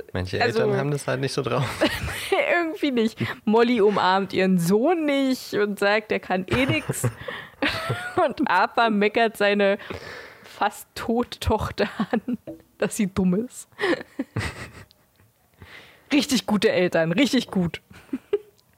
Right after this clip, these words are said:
Speaker 2: Äh, dann ist Dumbledore aber so freundlich und schickt Ginny in den Krankenflügel, wo Madame Pomfrey gerade die Versteinerten heilt. Und Professor McGonagall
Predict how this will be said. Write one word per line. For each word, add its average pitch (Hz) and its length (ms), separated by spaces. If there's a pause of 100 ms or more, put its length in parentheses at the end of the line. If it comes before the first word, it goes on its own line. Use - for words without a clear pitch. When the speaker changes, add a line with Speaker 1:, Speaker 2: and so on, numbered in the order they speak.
(1700)
Speaker 2:
Äh, 185 380 (240)
dann 202 180
ist - 240
Dumbledore 208 500
aber 190 220
so 185 100
freundlich 185 560
und 196 140
schickt - 260
Ginny 202 260
in 175 60
den 175 120
Krankenflügel, 180 760 (320)
wo 175 200 (120)
Madame 165 260
Pomfrey 185 500
gerade 165 440
die - 100
Versteinerten - 640
heilt. 175 300 (800)
Und 220 320
Professor 208 580 (180)
McGonagall 196 840